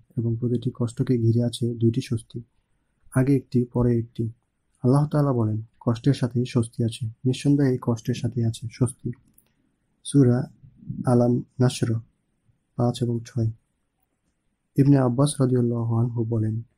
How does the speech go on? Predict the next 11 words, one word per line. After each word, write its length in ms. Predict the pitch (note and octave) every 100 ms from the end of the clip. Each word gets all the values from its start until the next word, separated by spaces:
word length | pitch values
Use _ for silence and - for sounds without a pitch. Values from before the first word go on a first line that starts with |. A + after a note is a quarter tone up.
| _ -
এটি 320 | A2+ C3 C3+ -
কষ্ট 320 | - A#2+ -
কখনোই 460 | B2+ C3 B2 C3 C3+
দুটি 240 | B2 A#2+
স্বস্তিকে 580 | B2+ A#2+ A2+ - A#2 A#2+ B2+ _ _ _ -
গ্রাস 240 | A#2 A2+
করতে 280 | - A#2 B2
পারবে 280 | A#2+ B2 A2+
না। 120 | A2 - - - - - - - - -
মানুষের 340 | B2 C#3 D#3
উচিত 260 | D3 C#3 C3